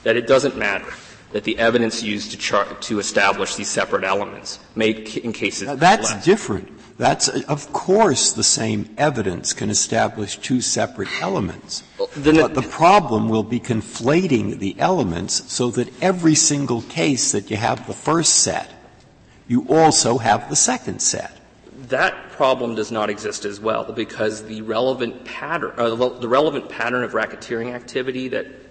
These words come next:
Speaker 1: is the element of the crime is something committed by an individual. For instance, let's take a, a group of individuals who commit a long string of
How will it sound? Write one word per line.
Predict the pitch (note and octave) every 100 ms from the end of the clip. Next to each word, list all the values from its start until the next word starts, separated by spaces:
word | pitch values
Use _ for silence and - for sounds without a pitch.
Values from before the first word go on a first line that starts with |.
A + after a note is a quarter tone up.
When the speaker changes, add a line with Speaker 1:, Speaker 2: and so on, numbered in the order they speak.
| -
Speaker 1:
is | A#2 A2
the | A2 G#2+ -
element | A#2+ D#3 C3+ G#2+
of | G2
the | -
crime | - F2+ - - - - - _
is | A#2+ -
something | C3+ C3 B2+
committed | - A#2 A#2
by | A2
an | A2+
individual. | A2+ G#2+ G2+ G#2+ G2+ - - - - - - - - _ _ _ _ -
For | E3
instance, | E3+ - - - - - - - - - - _ -
let's | C#3+ D#3 F#3 -
take | D3+ C#3+ C3+
a, | A2+ A2+ A2+
a | A2+
group | B2 B2
of | A2+ A2+
individuals | A2 G#2+ G#2+ G#2+ G#2 G2+
who | - A2+
commit | - A2+ - -
a |
long | G#2+ A#2 B2+ B2+
string | B2 - A#2 G#2+ G#2+
of | G#2+ G#2+ G2+